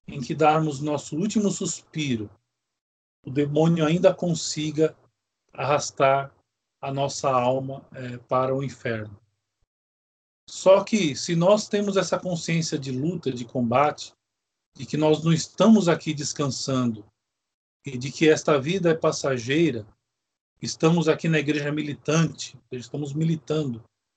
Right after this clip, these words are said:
estamos lutando, combatendo, e sabemos contra o quê e contra quem, então, se nós mantemos esse espírito, nós progredimos na vida espiritual e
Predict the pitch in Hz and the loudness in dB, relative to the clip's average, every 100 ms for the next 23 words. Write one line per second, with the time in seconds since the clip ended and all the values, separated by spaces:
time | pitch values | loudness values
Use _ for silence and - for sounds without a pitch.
0 | - - 151 160 156 165 - 160 160 135 | -20 0 2 4 4 0 2 4 4 4
1 | 113 - _ _ _ - 175 170 151 - | -2 -8 _ _ _ 2 4 4 2 0
2 | 156 165 127 110 - _ _ _ - - | 0 0 0 -6 -12 _ _ _ -6 2
3 | 147 143 202 185 - 180 170 165 160 - | 2 4 2 0 -4 -6 -4 -2 -4 -4
4 | 147 131 117 _ _ _ 139 - 175 196 | -4 -2 -4 _ _ _ -16 -2 2 2
5 | - 151 - - 185 175 113 - _ _ | 2 0 0 0 0 0 -4 -10 _ _
6 | _ _ _ _ - - _ 170 185 - | _ _ _ _ -20 -20 _ -4 -4 -6
7 | 160 175 170 - 165 160 196 208 196 180 | -2 -2 -2 -2 0 2 2 2 2 2
8 | 165 165 - - 160 170 165 - 165 _ | 0 -4 -6 -2 0 0 -2 -8 -12 _
9 | _ _ _ 143 147 143 - - - 151 | _ _ _ 2 4 2 -8 -10 -2 -2
10 | 139 135 123 127 202 220 208 175 175 151 | 0 0 0 2 8 8 8 2 -2 -2
11 | 185 180 175 - - 170 165 - 143 135 | -4 -4 -4 -6 -8 -6 -6 0 4 4
12 | 139 - _ _ _ _ _ _ _ _ | 2 -6 _ _ _ _ _ _ _ _
13 | - 151 170 | -2 0 0